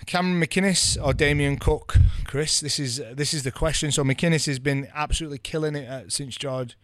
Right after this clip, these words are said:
Illawarra Dragons, and Damien Cook at Souths. Two quality, quality hook n-,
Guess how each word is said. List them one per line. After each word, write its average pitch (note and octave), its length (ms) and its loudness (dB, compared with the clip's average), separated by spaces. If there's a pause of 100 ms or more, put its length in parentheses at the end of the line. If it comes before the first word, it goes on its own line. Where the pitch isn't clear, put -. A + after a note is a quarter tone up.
(160)
Illawarra B2+ 340 0
Dragons, C#3 440 0 (380)
and C#3 360 2
Damien C3+ 360 0
Cook C#3 260 -6
at C3 60 -6
Souths. B2+ 460 -4 (420)
Two D3+ 240 0
quality, D3 640 2
quality C#3 540 -4
hook C3+ 200 -4
n-, C3+ 200 -8